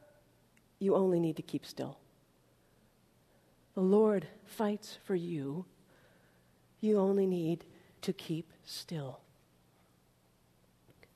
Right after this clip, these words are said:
So imagine you walk into the dining hall and your whole little master plan about your friend circle, you haven't quite been able to get all the,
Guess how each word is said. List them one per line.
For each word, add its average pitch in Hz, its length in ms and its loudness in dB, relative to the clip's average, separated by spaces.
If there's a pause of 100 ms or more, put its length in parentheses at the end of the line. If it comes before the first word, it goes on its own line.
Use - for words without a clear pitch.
(280)
So - 160 2
imagine 202 420 6
you 190 140 4
walk 180 400 0 (760)
into 202 180 4
the 175 100 -2
dining 175 380 4
hall 156 440 0 (1300)
and 196 260 4
your 190 140 6
whole 233 220 8
little 214 200 6
master 208 420 4
plan 214 400 6
about 190 200 2
your 196 100 2
friend 208 360 2
circle, 190 380 0
you 190 100 2
haven't 196 400 2
quite 220 200 6
been 202 100 2
able 196 220 4
to 185 80 -4
get 196 100 2
all 202 140 4
the, 180 120 4